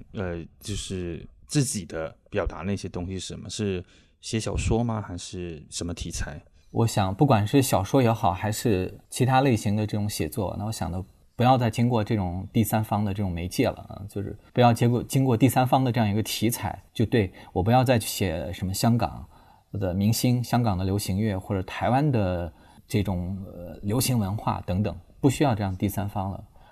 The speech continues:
Speaker 2: 而是需要我们本乡本土，是我个人的经历、个人的体验等等，就能够被接受。那希-，我，我希望是这样。
Speaker 1: 现在这个时候应该也到了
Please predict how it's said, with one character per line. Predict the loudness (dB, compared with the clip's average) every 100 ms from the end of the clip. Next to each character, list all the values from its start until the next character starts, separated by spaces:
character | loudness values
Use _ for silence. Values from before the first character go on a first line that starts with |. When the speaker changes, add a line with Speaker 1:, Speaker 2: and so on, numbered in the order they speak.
| -2
Speaker 2:
而 | 0
是 | 0
需 | 2
要 | 2
我 | 2
们 | 0
本 | -2
乡 | -2 0
本 | 0 -2
土， | -4 -10
是 | -6 -4
我 |
个 | -2 -2
人 | 0 -2
的 |
经 | -4 -2 -2
历、 | -2 -4
个 | -2 0
人 | 0
的 |
体 | -4 -6
验 | -6 -8 -10 -16 _ _ _ -6
等 | -2 -2
等， | -4 0
就 | 2
能 | 4
够 | 4 4
被 | 2
接 | -2 -4
受。 | -4 -8 -10
那 | -12 -12 -12
希-， | -12 -12
我， | -6 -6 -4
我 | -6
希 | -4 -2
望 | -2
是 | -2
这 | -4 -4
样。 | -6 -10 -20 _ _ _
Speaker 1:
现 | 2 6 8
在 | 8
这 | 8 6
个 | 6 4 2 -2
时 | -2 0
候 | 4 8 8
应 | 8
该 | 6
也 | 2
到 | 2 0 0
了 | -4 -12